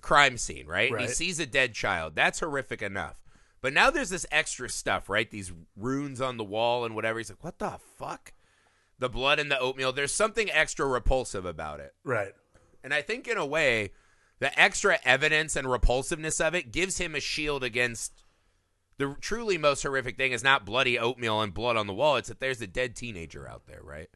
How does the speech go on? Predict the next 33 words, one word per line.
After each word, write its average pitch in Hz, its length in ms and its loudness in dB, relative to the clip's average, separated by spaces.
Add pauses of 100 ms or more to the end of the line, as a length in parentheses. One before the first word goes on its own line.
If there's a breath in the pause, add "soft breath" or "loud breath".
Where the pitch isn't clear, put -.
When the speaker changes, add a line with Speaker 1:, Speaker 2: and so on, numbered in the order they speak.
(160)
Speaker 2:
Right. 110 220 -6 (160)
Speaker 1:
That's 185 280 6
the 160 120 -4
most 147 320 -2
disgusting 113 540 -6
thing. 95 200 -6
So 117 140 -2
I 120 60 2
think 170 200 0
he's, 147 320 -8 (1080)
those 180 320 2
become 170 300 -2
a 147 60 -2
little 160 320 2
bit 151 180 0
of 143 120 2
a 127 60 2
shield 135 360 0
for 123 120 -2
him 127 180 2
to 113 60 -2
try 139 240 4
to 131 100 2
keep 131 260 -6
it 120 160 -6
together, 107 440 0
right? 101 240 4
As 101 100 -2
he's 101 180 -8
moving 110 320 -6
forward 107 360 -4
with 98 180 -6
this, 98 340 -6